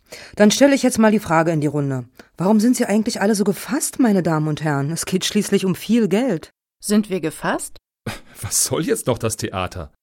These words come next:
Speaker 3: Frau Schmidt-Peters und Herr Wessel erkennen offenbar den Unterschied, ob sich jemand über zweihunderttausend freut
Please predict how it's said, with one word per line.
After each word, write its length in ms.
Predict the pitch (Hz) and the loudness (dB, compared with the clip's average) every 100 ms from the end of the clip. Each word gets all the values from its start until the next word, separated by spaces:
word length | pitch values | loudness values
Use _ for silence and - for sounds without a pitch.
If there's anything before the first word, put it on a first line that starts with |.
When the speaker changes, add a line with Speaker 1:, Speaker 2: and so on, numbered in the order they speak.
| _ _ _ | _ _ _
Speaker 3:
Frau 200 | - 170 | 0 0
Schmidt-Peters 600 | 170 127 - 175 214 202 | 0 -4 -2 -2 0 -4
und 120 | 131 104 | -6 -8
Herr 140 | 92 | -2
Wessel 280 | 139 160 160 | -2 -2 -6
erkennen 380 | 104 - 107 101 | -6 -4 -2 -2
offenbar 320 | 117 127 107 | -4 -2 -2
den 120 | 98 | -2
Unterschied, 540 | 123 143 147 - 143 - - | -4 -4 -4 -2 -6 -8 -10
ob 120 | - - | -10 -6
sich 140 | 139 | -2
jemand 220 | 170 131 | 0 0
über 140 | 98 92 | -2 -4
zweihunderttausend 760 | - 98 120 143 147 143 160 156 | -2 0 2 0 0 0 0 -2
freut 360 | 170 180 - | 0 0 -2